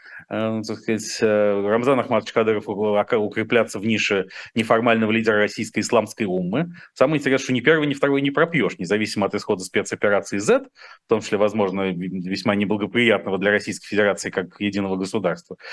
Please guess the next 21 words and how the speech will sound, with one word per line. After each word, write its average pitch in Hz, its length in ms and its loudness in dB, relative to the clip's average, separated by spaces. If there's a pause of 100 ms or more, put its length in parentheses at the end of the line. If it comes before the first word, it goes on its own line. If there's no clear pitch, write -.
(160)
Эти 151 220 2
позиции 165 460 0
эти 147 120 -2
джентльмены 156 460 0
сохранят. 156 520 0 (460)
И, 92 80 -2
кроме 135 220 0
того, 120 220 4
ну, 107 360 0 (200)
так - 120 -6
сказать, 95 260 -6
к-, 107 500 -2
Кремль 127 360 2
и 117 40 2
Владимир 104 300 0
Путин 123 240 -2
должны 113 240 2
чем-то 117 260 0
расплачиваться 156 680 0
за 170 120 -2
их, 85 260 -4